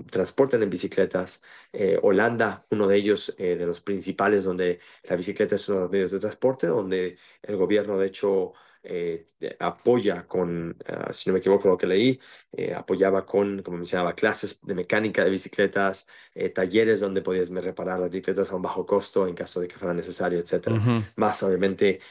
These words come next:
Speaker 1: las ciclovías, que es importantísimo para que puedan moverse. Entonces, los gobiernos están, están tomando acción. Yo diría que no, no verlo por el lado posi-, <laughs> negativo, obviamente, eh, pero se ve que hay, hay, hay partes en donde se está tomando bastante acción.
Speaker 2: Ujú.
Speaker 1: Eh, ahora,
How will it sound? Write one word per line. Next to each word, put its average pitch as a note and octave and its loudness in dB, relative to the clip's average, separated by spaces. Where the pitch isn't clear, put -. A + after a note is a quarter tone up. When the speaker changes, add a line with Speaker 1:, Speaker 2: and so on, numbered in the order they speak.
Speaker 1:
las F#2+ 0
ciclovías, G#2 0
que G2 -4
es - -10
importantísimo F2 -6
para F2 -10
que - -20
puedan E2 -4
moverse. F2+ -2
Entonces, F2+ -2
los A2+ 2
gobiernos D#3 4
están, D3 0
están - 2
tomando F3+ 4
acción. C#3+ 0
Yo A2 0
diría B2+ 0
que - -8
no, A#2 -2
no A#2 -4
verlo B2 -2
por A#2 -4
el A2+ -4
lado A#2+ -6
posi-, G#2 -6
<laughs> A#2 -4
negativo, A2+ 0
obviamente, G#2+ 0
eh, F#2 0
pero G#2 2
se - -4
ve A2+ 2
que A#2 0
hay, G2+ -6
hay, F#2 -6
hay G2 -4
partes G2+ -4
en G#2+ -4
donde F#2+ -4
se G2 -10
está F#2+ -4
tomando F#2+ 0
bastante F2 -4
acción. E2 -6
Speaker 2:
Ujú. A#2 2
Speaker 1:
Eh, - 0
ahora, G#2+ 2